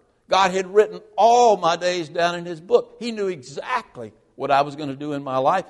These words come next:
and where he was gonna get me in my life, and he knows that for you too.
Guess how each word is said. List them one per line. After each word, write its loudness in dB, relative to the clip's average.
and -2
where 4
he -8
was -12
gonna -10
get -14
me -12
in -12
my -10
life, -6
and -14
he -14
knows -10
that -8
for -16
you -16
too. -10